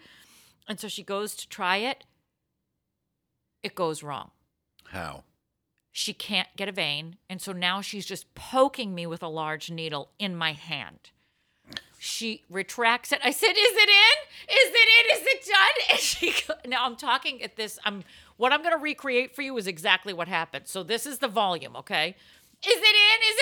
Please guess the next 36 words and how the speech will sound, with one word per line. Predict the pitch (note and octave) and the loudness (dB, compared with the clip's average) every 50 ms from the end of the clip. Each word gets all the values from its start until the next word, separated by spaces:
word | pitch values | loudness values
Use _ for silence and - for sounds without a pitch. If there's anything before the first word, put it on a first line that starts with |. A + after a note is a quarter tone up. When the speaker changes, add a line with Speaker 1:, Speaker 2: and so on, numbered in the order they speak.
| C5+ B4+ | 2 2
Speaker 1:
it | - | 4
done?" | G#4 G4 F#4+ F4 D#4+ C#4 B3 G3+ _ _ _ _ _ _ _ _ _ _ _ _ _ - - - A3+ | 6 6 8 6 6 2 -2 -8 _ _ _ _ _ _ _ _ _ _ _ _ _ -20 -18 -10 -2
"No, | B3+ C#4 D4 D#4 | 0 0 0 0
no. | D#4 D4+ D4 C#4+ C#4+ C#4+ C4+ A#3+ | 0 2 4 4 4 4 2 0
Ugh, | B3 A#3 - - - - | -2 -4 -6 -8 -10 -10
I'm, | - A#3+ A#3+ A#3 - A#3 | -10 -10 -10 -10 -12 -12
I, | A3+ - - - - - - - - - - | -14 -14 -14 -18 -20 -18 -18 -20 -20 -18 -8
you | - C4 C#4 | -6 -4 0
have | C4+ D4+ D4 - | 0 0 0 0
to | E4 D#4 | -4 -6
stop | - - D#4 D4 - - | -2 0 0 0 0 0
moving. | B3+ C#4 D4+ D4 C#4 B3+ A3+ G#3+ - | -4 -4 -4 -4 -4 -6 -6 -4 -4
I | A3+ | -6
can't | A#3+ - - B3+ C#4 C#4 - | -6 -6 -4 -4 -4 -2 -2
get | - C#4 C4+ | -4 -4 0
the, | - C4+ C4+ - - - - - - C5+ | 0 0 0 -2 -6 -12 -16 -6 -2 0
you, | A4 F4+ F#4+ C5 B4 G4+ G4+ G4+ | 2 4 4 4 4 2 0 2
no, | G4 G4 F#4+ G4 G4+ G4+ B4+ B4+ - - - _ _ D4 | 4 6 6 6 6 2 0 -2 -8 -16 -20 _ _ -2
no." | E4+ F4 F4+ F4 F#4 E4+ - A#3 | 2 4 6 6 6 4 2 -4
Whenever | B3 B3 C4 C4+ C4 D#4 | -4 -4 -2 -2 -2 0
any, | - C4 C4 C4+ C#4+ C4 B3+ - | 0 -2 -2 -4 -6 -10 -8 -6
anybody | - G#3 A3 A#3 A#3 A#3+ A#3+ | -4 -4 -2 -2 -4 -4 -4
says | - B3 A#3 A3 - | -4 -6 -6 -6 -8
to | - A3+ | -10 -8
me, | A3 G3+ | -6 -4
"You | F#3+ | -4
have | F#3+ F#3+ - | -4 -4 -6
to | - G3 | -8 -8
stop | - A3 G3+ - | -6 -4 -4 -4
moving," | G3+ G3 G3+ F#3+ A3+ A3+ - - | -4 -6 -4 -4 -4 -6 -6 -6
I | E3+ F3 | -6 -6
know | E3+ D#3+ D#3 D3+ | -6 -6 -6 -8
the | D3 D#3+ | -8 -10
faint | - - - D#3+ D3+ D#3 - - | -10 -6 -6 -6 -6 -8 -12 -16
is | C#3 - | -18 -18
coming. | - - D3 - G2+ - | -14 -14 -14 -14 -14 -18